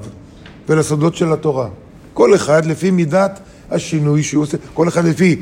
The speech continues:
עוד פעם, כמה שהיה לו מורה חי שפתח לו את השיבר, עד כמה הוא פתח את זה, זה אחד. ושניים, כמה כמו,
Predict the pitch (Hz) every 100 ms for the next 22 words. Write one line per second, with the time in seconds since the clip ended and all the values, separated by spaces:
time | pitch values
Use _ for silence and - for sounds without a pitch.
0 | - - 151 165 143 120 - 165 160 147
1 | 151 160 147 143 160 - 160 135 101 -
2 | - - 143 - 127 156 147 147 147 139
3 | 143 131 160 170 147 143 156 156 147 127
4 | - 139 135 139 - 277 - - - -
5 | - - - - 120 143 123 143 160 190
6 | 185 - - - - - - - - -
7 | - - 139 - 180 233 202 151 147 -
8 | - - - - - - - - 147 160
9 | 156 160 165 165 151